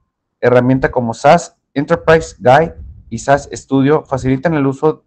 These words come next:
para quienes prefieren interfaces gráficas en lugar de programación.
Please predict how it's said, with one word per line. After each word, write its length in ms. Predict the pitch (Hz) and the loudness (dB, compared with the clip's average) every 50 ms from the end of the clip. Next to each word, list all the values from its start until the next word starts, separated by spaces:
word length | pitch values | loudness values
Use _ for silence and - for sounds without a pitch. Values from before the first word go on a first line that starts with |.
| _ _ _ _ _ _ | _ _ _ _ _ _
para 200 | - 123 117 120 | -2 0 0 0
quienes 260 | 120 - 127 120 120 117 | 0 -2 -6 -8 -8 -8
prefieren 420 | - 120 117 - 131 131 143 151 | -8 -10 -8 -4 -4 -2 -2 -2
interfaces 420 | 151 131 123 117 - 127 127 131 | -4 -4 -6 -6 -6 -8 -8 -6
gráficas 440 | 135 135 135 131 135 143 - 143 131 | -4 -4 -4 -4 -4 -6 -6 -6 -6
en 100 | 131 123 | -4 -6
lugar 280 | 117 113 107 120 123 120 | -4 -2 0 0 0 0
de 100 | 120 - | -2 -4
programación. 720 | - 123 117 110 107 104 101 101 - - 101 98 98 95 | -2 -2 -2 -2 -4 -4 -6 -10 -12 -14 -14 -14 -14 -14